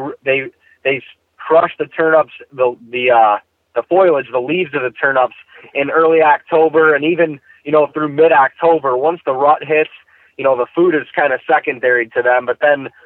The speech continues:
we really take advantage of the late season up there because of the harsh winters. And as soon as that snow hits, I mean, they are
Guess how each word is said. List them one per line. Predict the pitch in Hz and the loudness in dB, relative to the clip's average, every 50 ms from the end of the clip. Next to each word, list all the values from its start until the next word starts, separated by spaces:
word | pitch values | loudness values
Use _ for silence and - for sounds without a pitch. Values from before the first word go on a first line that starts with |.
| _ _ - | _ _ -4
we | 160 185 | -4 -2
really | 190 185 190 180 165 151 | 0 2 2 4 2 2
take | 143 - 175 156 147 147 | 0 0 -2 -2 -2 -2
advantage | 123 123 143 151 156 151 151 139 | -4 0 2 4 4 4 2 0
of | 139 135 | -2 0
the | 127 123 | 0 2
late | 131 143 151 147 143 - - | 2 2 0 0 -2 -4 -4
season | 165 170 156 139 135 | -2 -2 -2 -2 -2
up | 123 123 123 - | -2 -2 -2 0
there | 139 135 135 127 | 0 0 0 -2
because | 123 117 - - 165 165 160 143 | -4 -8 -6 -2 0 0 0 0
of | 143 123 117 | -2 -4 -2
the | 117 | -2
harsh | 107 - 139 139 139 135 127 - - - _ _ _ _ _ _ | 0 2 2 2 2 0 -2 -6 -10 -14 _ _ _ _ _ _
winters. | - 127 151 180 185 151 120 113 113 117 - - - _ _ _ _ _ - | -6 -2 0 0 0 0 0 -2 -4 -6 -8 -12 -20 _ _ _ _ _ -4
And | 135 135 | -4 -4
as | 135 - - | -4 -4 -4
soon | - 196 196 262 | -4 -4 -2 -2
as | 165 147 | -2 0
that | 156 165 165 160 156 _ _ - - | 0 0 2 0 0 _ _ -14 -6
snow | 160 156 156 156 151 | 0 2 2 2 2
hits, | 131 147 156 147 139 123 - - | 2 2 2 2 2 0 -2 -2
I | 127 127 | -4 -4
mean, | 131 127 123 127 | -4 -6 -6 -4
they | 143 147 147 | 0 0 2
are | 143 139 135 127 - | 2 2 2 0 -2